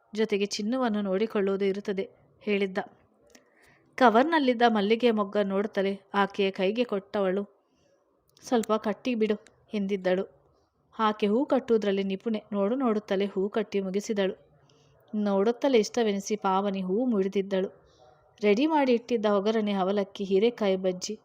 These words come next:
ಪ್ಲೇಟ್‌ಗಳಲ್ಲಿ ತುಂಬಿ ತಂದು ಗೆಳೆಯರ ಮುಂದೆ ಇಟ್ಟಿದ್ದಳು. ಹೂ ಮುಡಿದವಳ ನೋಡಿದ ಗೌತಮ್ಗೆ ತಂದಿದ್ದು ಸಾರ್ಥಕ ಎನಿಸಿತು. ಮುಖದ ನಗು ಹರೆಬಿರಿದ ಮೊಗ್ಗುಗಳ ನಗುವಿನೊಂದಿಗೆ ಪೈಪೋಟಿ ನಡೆಸಿತು.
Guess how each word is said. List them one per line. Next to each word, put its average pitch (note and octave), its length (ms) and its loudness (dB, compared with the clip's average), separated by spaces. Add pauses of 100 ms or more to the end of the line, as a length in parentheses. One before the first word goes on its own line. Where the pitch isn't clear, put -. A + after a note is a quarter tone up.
(380)
ಪ್ಲೇಟ್‌ಗಳಲ್ಲಿ G#3 640 0
ತುಂಬಿ G3+ 300 -4
ತಂದು F#3+ 500 -6 (280)
ಗೆಳೆಯರ A3+ 480 2
ಮುಂದೆ G3+ 320 -2
ಇಟ್ಟಿದ್ದಳು. G3 500 -2 (1080)
ಹೂ B3 180 4
ಮುಡಿದವಳ B3 480 6
ನೋಡಿದ G3+ 260 0 (120)
ಗೌತಮ್ಗೆ G3 540 -2 (380)
ತಂದಿದ್ದು A3+ 440 -2
ಸಾರ್ಥಕ G3 500 -4
ಎನಿಸಿತು. F#3+ 460 -4 (800)
ಮುಖದ A#3+ 340 2
ನಗು G#3+ 260 2
ಹರೆಬಿರಿದ G#3 480 2
ಮೊಗ್ಗುಗಳ G3+ 560 0
ನಗುವಿನೊಂದಿಗೆ F#3+ 760 -2
ಪೈಪೋಟಿ F#3+ 600 -4
ನಡೆಸಿತು. F#3+ 460 -6